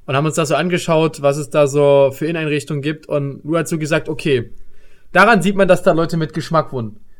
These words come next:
Da würde ich einziehen. Die Mitbewohner sind auch safe gut und so weiter. Und mir fiel das eigentlich auch so, wie du dich selber einrichtest, obwohl du dann die, das Zimmer theoretisch leer räumst, wie viel das dann auch doch noch aussagt, wenn's darum geht, ob da vielleicht potenziell Leute hinwollen oder nicht.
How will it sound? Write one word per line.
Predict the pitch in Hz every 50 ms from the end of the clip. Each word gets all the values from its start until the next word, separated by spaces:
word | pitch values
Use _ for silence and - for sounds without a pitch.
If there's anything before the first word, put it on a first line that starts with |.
| - -
Da | - 151 156 165
würde | 185 175
ich | 180 -
einziehen. | 156 165 165 147 156 143
Die | 123 139
Mitbewohner | 143 175 180 - 175 165 180 175
sind | 156 160 175 160
auch | 160 147
safe | - - 180 175 147 135
gut | 143 185 196 196
und | 143 135
so | 117 143 131
weiter. | 139 147 147 151 143 156 165 - - - - - - -
Und | - 151 143 -
mir | 147 147 127
fiel | - 208
das | 214 214 170
eigentlich | - 175 185 185 180 175
auch | 165 180 175
so, | 180 - 196 185 185 185 185 180 - - - -
wie | - 151 147 147 143 170 165 147
du | 151 254 302 -
dich | - 180 -
selber | - 196 247 - 196
einrichtest, | 160 160 151 147 151 143 - - 175 208 202 202 -
obwohl | 151 143 143 202 233
du | 208
dann | 165 180 175
die, | 175 160
das | 147 180 151 151 151 156 160 135 -
Zimmer | - 233 240 208 170
theoretisch | - - 185 170 180 170 151 -
leer | 165 180 220 202
räumst, | 147 147 156 175 - -
wie | 151
viel | - 208 226
das | 214 165 -
dann | 208 208 185
auch | 175 151 -
doch | - 190 214 208 -
noch | 233 208
aussagt, | 202 - 165 196 196 202 196 190 196 202 202 - - - - - - - - -
wenn's | - 139 160 170 -
darum | - 170 170 170 165 147
geht, | 147 151 151 156 151 - - - - - - - - - - - - - - -
ob | - 151 156 156 -
da | - 160 151 147
vielleicht | - 143 139 143 139 -
potenziell | - 160 156 160 151 131 - - 147 139
Leute | 127 131 127 156
hinwollen | 127 113 127 139 123 120 113 110 117 120
oder | 117 113 110 107
nicht. | 107 113 120 -